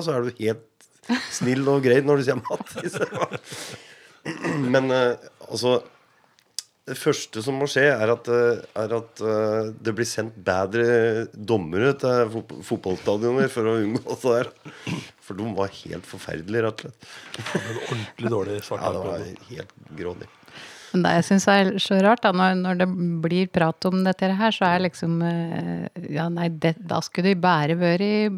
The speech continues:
Speaker 3: på Lillestrøm, liksom, eller i England, eller,
Speaker 1: Ja.
Speaker 3: eh, det er litt sånn, eh, retorisk, eh, slik som unga forsvarer seg, da.
Speaker 1: Ja.
Speaker 3: Den, den gjorde det, og <laughs> den sa noe styggere enn det.
Speaker 1: Ja.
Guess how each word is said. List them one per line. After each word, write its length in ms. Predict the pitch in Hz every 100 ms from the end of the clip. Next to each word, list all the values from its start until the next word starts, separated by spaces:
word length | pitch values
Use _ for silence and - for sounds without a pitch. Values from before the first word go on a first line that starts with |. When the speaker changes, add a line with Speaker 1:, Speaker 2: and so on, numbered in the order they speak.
| 185 196
Speaker 3:
på 180 | 226
Lillestrøm, 560 | 208 156 147 - 190 214
liksom, 400 | 208 - 226 220
eller 240 | 190 190 202
i 120 | 190
England, 480 | 165 165 185 202 196
eller, 320 | 196 196 196
Speaker 1:
Ja. 140 | 95 101
Speaker 3:
eh, 340 | 170 202 180 127 151 -
det 260 | - -
er 80 | 196
litt 240 | 208 208 202
sånn, 160 | 196 196
eh, 1300 | 196 190 185 185 180 175 170 160 170 180 165 226 196 - - - - _ -
retorisk, 840 | 180 180 - 180 170 202 - - -
eh, 340 | 208 208 202 208
slik 340 | - - 196
som 140 | - 196
unga 320 | 196 156 160
forsvarer 520 | 165 190 208 208 226 226
seg, 160 | 269
da. 140 | 285 185 190 226 202 - -
Speaker 1:
Ja. 200 | 104 101
Speaker 3:
Den, 300 | 117 175 175 165 _ -
den 280 | 165 160 185
gjorde 280 | 196 220 202
det, 120 | 165 180
og 1200 | 180 180 175 170 - - - - 226 - 226 214 214
<laughs> 20 |
den 180 | 185 180
sa 200 | - 190
noe 160 | 214 240
styggere 320 | - 175 175
enn 140 | 202 170
det. 100 | 170
Speaker 1:
Ja. 180 | 196